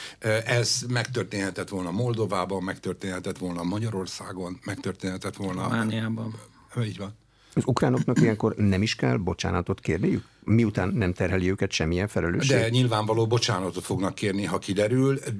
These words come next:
Speaker 1: de olyan típusú felelősség, hogy szándékosan, vagy akár, mm, szándéktalanul ők ilyet elő akartak volna idézni, erről nincsen szó. Ugye az én értelmezésemben gyakorlatilag ők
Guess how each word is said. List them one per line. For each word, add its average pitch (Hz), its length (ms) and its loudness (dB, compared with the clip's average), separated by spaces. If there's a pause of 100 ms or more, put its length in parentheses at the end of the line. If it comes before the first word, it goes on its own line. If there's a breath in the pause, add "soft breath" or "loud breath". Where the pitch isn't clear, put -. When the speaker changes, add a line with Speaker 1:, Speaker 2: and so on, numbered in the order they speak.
Speaker 1:
de 113 200 4
olyan 127 340 2
típusú 127 420 0
felelősség, 110 800 0
hogy 98 180 -2
szándékosan, 110 1160 0 (200 loud breath)
vagy 107 160 2
akár, 117 480 2 (480 loud breath)
mm, 101 240 -6
szándéktalanul 120 1120 2
ők 98 240 -2
ilyet 117 260 0
elő 104 220 0
akartak 90 440 0
volna 95 220 0
idézni, 104 480 -2
erről 104 320 0
nincsen 120 540 0
szó. 110 300 -4 (360 loud breath)
Ugye 104 340 0
az 117 120 0
én 120 200 2
értelmezésemben 104 1200 0
gyakorlatilag 98 760 -2
ők 107 260 0